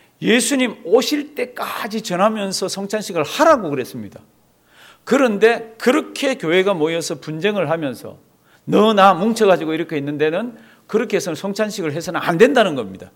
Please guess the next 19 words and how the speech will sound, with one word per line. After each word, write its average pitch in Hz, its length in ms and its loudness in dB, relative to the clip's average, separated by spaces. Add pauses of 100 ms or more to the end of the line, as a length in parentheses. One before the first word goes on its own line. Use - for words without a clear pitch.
(240)
그게 156 260 -4
해악이고 202 880 2
유익이 226 180 -2
되지 185 200 2
않는다는 165 460 2
겁니다. 101 340 -10 (280)
이십일 165 440 -2
절. - 180 -12 (680)
그러면 185 600 0 (320)
그 214 200 -2
당시에는 196 800 0
이렇게 139 400 -4 (380)
이 135 100 -12
편이 254 360 -2
갈라져 175 420 0
있어서, 123 680 -6 (480)
어, - 340 -14
어떻게 208 420 -6
교회가, 185 640 4